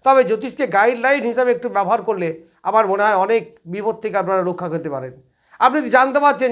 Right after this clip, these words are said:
যে রাহু মঙ্গলের যোগ মানে অ্যাক্সিডেন্ট, অপারেশন, এগুলো হতে পারে, সুতরাং নিজেকে একটু সতর্ক রাখবেন। কয়েকটা দিন তো অতিক্রম হয়ে যাবে। জ্যোতিষের কাছে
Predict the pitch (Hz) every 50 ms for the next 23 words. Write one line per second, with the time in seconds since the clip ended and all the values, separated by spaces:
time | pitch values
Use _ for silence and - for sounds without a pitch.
0 | 226 254 262 254 254 254 - - - 190 208 220 254 277 269 262 254 247 262 254
1 | 247 185 233 254 247 233 240 240 233 226 226 - 240 214 240 240 233 220 214 208
2 | 233 226 196 - 240 226 226 226 220 233 220 208 208 240 226 226 226 - - -
3 | _ _ _ _ _ _ _ _ _ _ _ _ _ _ _ _ _ _ _ _
4 | _ - 294 277 285 285 277 254 262 226 277 269 277 269 240 262 - - 285 269
5 | 294 269 269 - 285 277 285 254 233 294 285 254 - 208 208 233 240 240 - 269
6 | 233 254 254 247 - - - 127 - _ _ _ _ _ _ _ _ _ _ _
7 | - 226 - 175 - - 254 254 240 226 247 262 254 262 254 262 - _ _ _
8 | _ _ _ _ _ _ _ _ _ _ _ _ _ _ _ _ _ _ _ _
9 | _ _ _ - 175 240 262 285 302 277 254 320 311 294 294 294